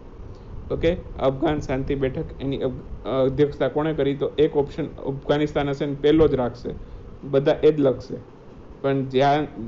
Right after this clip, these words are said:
ધ્યાન રાખજો, આ બેઠકની અધ્યક્ષતા કરેલી છે રશિયાએ. કોણે કરેલી છે?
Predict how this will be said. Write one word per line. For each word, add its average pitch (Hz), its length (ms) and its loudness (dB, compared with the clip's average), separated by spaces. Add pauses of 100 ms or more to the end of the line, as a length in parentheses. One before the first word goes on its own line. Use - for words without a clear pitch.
ધ્યાન 160 260 6
રાખજો, 139 340 4
આ 143 220 4
બેઠકની 135 420 0
અધ્યક્ષતા 139 380 2
કરેલી 123 300 0
છે 143 160 0
રશિયાએ. 120 440 -4 (520)
કોણે 151 200 4
કરેલી 151 320 4
છે? 170 200 2